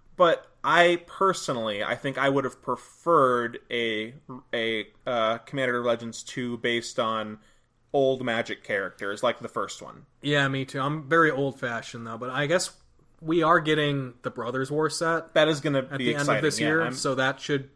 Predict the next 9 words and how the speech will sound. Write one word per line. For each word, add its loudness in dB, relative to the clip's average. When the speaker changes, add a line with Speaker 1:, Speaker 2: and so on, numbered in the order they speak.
Speaker 2:
hopefully -2
scratch 0
that 2
itch. -2
Speaker 1:
Yeah. 0
Speaker 2:
'Cause -10
that's 0
literally, -2
like, -4